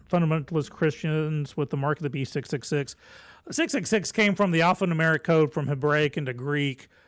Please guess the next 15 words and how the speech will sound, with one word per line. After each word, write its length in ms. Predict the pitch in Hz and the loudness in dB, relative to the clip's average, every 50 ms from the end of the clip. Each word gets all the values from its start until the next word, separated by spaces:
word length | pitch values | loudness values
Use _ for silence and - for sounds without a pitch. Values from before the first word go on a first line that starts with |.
| _ _ _ | _ _ _
translation. 640 | - 180 170 143 123 135 147 151 147 - 160 143 | -2 0 0 0 0 2 2 2 2 2 0 -2
It 60 | 143 | 0
was 180 | 135 143 117 107 - - | 0 -2 -2 -4 -4 -2
an 300 | 180 190 196 175 175 196 - - | -2 -2 0 -2 -2 -2 0 0
alphanumeric 460 | 196 185 - 202 180 170 165 147 - | 0 2 2 2 2 2 2 2 2
code 240 | - 160 147 135 - | 2 2 2 2 0
for 80 | 151 | -4
Nero, 600 | 135 135 139 143 139 131 117 110 104 104 110 104 - _ _ _ _ _ _ - | -4 -2 -2 -2 -2 -2 -2 -4 -4 -4 -6 -6 -8 _ _ _ _ _ _ -4
and 600 | 208 143 135 127 123 117 117 117 110 127 135 170 - _ _ _ _ _ - | -2 0 0 0 -2 -2 -4 -6 -8 -10 -14 -16 -18 _ _ _ _ _ -2
it 60 | 165 | 0
was 140 | 147 120 135 | 0 0 0
a 40 | |
mistranslation 840 | 151 147 156 - - - 151 135 127 160 139 139 127 - - 135 131 | 0 2 0 0 0 -2 -4 -2 -2 0 0 0 0 0 -2 -4 -4
in 80 | 120 | -4
the, 160 | 120 120 107 | -6 -6 -8